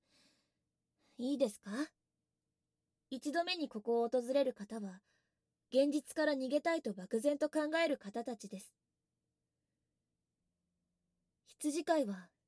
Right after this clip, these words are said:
そういった方々を導き、ここに来ないようにさせるのが使命です。けれど、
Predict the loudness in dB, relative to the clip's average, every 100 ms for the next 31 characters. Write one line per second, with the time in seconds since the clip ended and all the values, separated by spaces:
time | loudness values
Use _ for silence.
0 | -6 0 4 2 2 -2 0 0 0 0
1 | -4 -6 -10 -6 -6 -6 -8 -12 -14 _
2 | _ _ _ _ _ -4 -2 -2 -4 -2
3 | 0 2 2 0 0 -4 -2 2 2 2
4 | -2 -4 -4 -2 -2 -6 -18 -20 _ _
5 | _ _ _ _ _ _ _ _ _ _
6 | _ _ _ _ _ _ _ _ _ _
7 | _ -4 0 0 -2